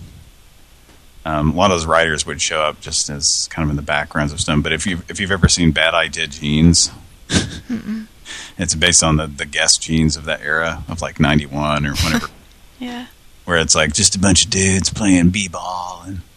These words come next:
Speaker 1: and having a real impromptu conversation, like, off the cuff, and <laughs> and, uh, just, just pull it up if you have it. Let me, uh,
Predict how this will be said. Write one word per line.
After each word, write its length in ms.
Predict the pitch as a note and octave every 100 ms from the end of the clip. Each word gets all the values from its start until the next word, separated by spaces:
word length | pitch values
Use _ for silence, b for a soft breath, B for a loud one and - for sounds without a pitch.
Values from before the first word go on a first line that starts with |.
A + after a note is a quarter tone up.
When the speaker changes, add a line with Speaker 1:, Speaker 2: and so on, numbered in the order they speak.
| -
Speaker 1:
and 120 | F#2+ F2+
having 280 | G2 F2+
a 40 | E2
real 380 | F2 F2+ E2+ - - - -
impromptu 680 | F#2+ - F2 E2+ - E2+
conversation, 880 | E2 F2+ E2 E2 - F2 E2 F2+ E2
like, 220 | D#2+ D#2
off 180 | E2 D#2
the 60 | -
cuff, 520 | - E2+ E2+ E2 -
and 140 | E2+ F2 - -
<laughs> 1120 | - - - - - - - - - - -
and, 280 | F2 E2+ D2+
uh, 260 | D2+ D2 D2
just, 400 | - - - - - - - -
just 200 | B2+ -
pull 180 | - -
it 80 | A#2+
up 160 | A2
if 160 | E2 E2+
you 80 | D#2+
have 220 | E2 D#2+
it. 120 | D2
Let 80 | E2+
me, 220 | F2 E2
uh, 260 | D#2 D2+